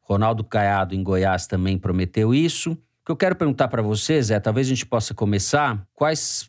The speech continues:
podem ser as consequências dessa aceleração, tendo em vista que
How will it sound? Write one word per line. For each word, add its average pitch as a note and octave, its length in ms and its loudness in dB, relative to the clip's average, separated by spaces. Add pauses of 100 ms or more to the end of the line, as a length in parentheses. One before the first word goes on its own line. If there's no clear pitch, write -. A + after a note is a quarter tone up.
podem C#3 280 2
ser B2+ 180 -2
as C3 140 0
consequências C#3 880 0
dessa G2+ 520 0
aceleração, G#2 880 0 (320)
tendo D#3+ 200 2
em D3 100 4
vista A2 680 0 (200)
que D3 440 0